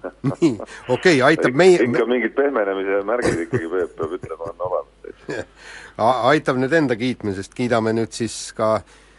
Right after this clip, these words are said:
Speaker 1: Eesti Vabariiki, et, et sai nüüd lõpuks eestlasest presidendi, enam ei ole meil presidenti, kes, kes no-, äh, närib nätsu ja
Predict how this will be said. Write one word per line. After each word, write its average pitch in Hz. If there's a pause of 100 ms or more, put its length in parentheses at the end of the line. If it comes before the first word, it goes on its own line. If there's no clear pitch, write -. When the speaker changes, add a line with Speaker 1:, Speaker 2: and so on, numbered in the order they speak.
(160)
Speaker 1:
Eesti 120
Vabariiki, 104
et, 95
et -
sai 110
nüüd 104
lõpuks 127
eestlasest 98
presidendi, 101
enam 113
ei 104
ole 113
meil 95
presidenti, 104
kes, 98
kes -
no-, 107
äh, 104
närib 110
nätsu 143
ja 98